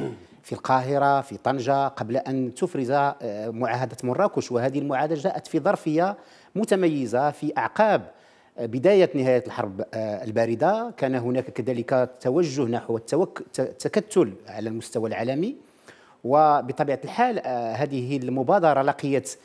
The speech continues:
ترحيبًا وطموحات واسعة، بالنظر أولًا إلى أن المنطقة المغاربية تتوفر على مشترك ثقافي، حضاري،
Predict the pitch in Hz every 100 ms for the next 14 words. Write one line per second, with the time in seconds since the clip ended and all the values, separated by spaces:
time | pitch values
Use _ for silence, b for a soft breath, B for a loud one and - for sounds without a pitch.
0 | b - 127 - 214 175 147 131 143 135
1 | 175 - 233 269 165 92 87 95 139 151
2 | 208 233 180 175 214 240 208 160 175 202
3 | 196 190 196 190 B B B 156 220 -
4 | - 180 175 175 170 196 190 190 190 -
5 | 175 143 151 160 - 139 104 - - 143
6 | - 165 151 - 143 131 - 139 139 156
7 | 147 139 135